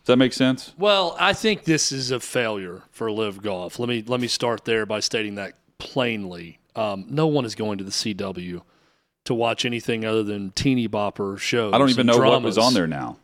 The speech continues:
Speaker 2: I don't
Speaker 1: Yeah.
Speaker 2: either. I mean, it's, it's a, it's a network that's sort of laughed at, uh, for the most part. So this is a failure. I,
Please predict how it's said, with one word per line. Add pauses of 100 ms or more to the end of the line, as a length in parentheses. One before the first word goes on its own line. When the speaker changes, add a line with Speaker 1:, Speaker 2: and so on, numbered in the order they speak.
(180)
Speaker 2:
I
don't
Speaker 1:
Yeah.
Speaker 2:
either.
I
mean,
it's,
it's
a, (140)
it's
a
network
that's
sort
of
laughed
at, (460)
uh,
for
the
most
part.
So
this
is
a
failure.
I,